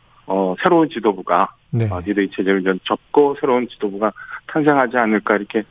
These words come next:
Speaker 1: 조심스럽게 예측을
Speaker 2: 예.
Speaker 1: 해봅니다.
Speaker 2: 저희 이제 잠시 후에 기자들이 나오는 코너가 있는데 요때 또
Speaker 1: 네.
Speaker 2: 물어보겠습니다만
Speaker 1: 아.
Speaker 2: 그런 이제 시기도 중요하지만 결국 차기 당권 주자가 누구냐 하잖아요.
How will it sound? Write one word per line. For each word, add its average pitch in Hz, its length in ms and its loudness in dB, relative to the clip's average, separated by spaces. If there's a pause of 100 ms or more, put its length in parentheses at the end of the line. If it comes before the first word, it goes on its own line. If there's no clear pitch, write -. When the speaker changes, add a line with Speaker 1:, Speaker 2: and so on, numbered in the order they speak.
Speaker 1:
조심스럽게 139 640 2
예측을 131 300 0
Speaker 2:
예. 120 160 2
Speaker 1:
해봅니다. 110 520 -6
Speaker 2:
저희 120 180 0
이제 120 260 0
잠시 151 360 2
후에 151 140 6
기자들이 156 540 2
나오는 131 320 0
코너가 185 360 2
있는데 123 540 -2
요때 143 220 4
또 269 120 4
Speaker 1:
네. 233 60 4
Speaker 2:
물어보겠습니다만 120 1120 2
Speaker 1:
아. 110 200 2 (260)
Speaker 2:
그런 160 220 6
이제 135 280 6
시기도 220 380 2
중요하지만 170 680 2
결국 135 380 0
차기 233 260 0
당권 202 400 4
주자가 170 320 6
누구냐 131 400 4
하잖아요. 107 640 0